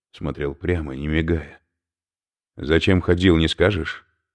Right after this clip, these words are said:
«Ответил бы хоть раз, что ли». «Это приказ?» «Чёрт с тобой», — сказал Постышев. «Не хочешь — не отвечай. Ты человек взрослый, командир, жених и всё такое.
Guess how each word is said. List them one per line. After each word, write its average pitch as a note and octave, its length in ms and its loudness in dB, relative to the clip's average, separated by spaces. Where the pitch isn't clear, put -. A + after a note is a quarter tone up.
«Ответил D#2+ 680 0
бы C2+ 160 -8
хоть - 220 -14
раз, C#2+ 220 -2
что - 340 -10
ли». - 140 -16
«Это C2+ 260 -8
приказ?» - 560 -8
«Чёрт D#3+ 320 4
с - 100 -10
тобой», — - 500 -6
сказал C2 420 -10
Постышев. - 680 -16
«Не D3 120 4
хочешь — - 420 0
не D2 100 -2
отвечай. - 640 -14
Ты G3 160 2
человек F#3+ 360 4
взрослый, B2 720 4
командир, A#2 580 6
жених F#2 500 2
и E2+ 60 -2
всё F2 180 2
такое. - 540 -8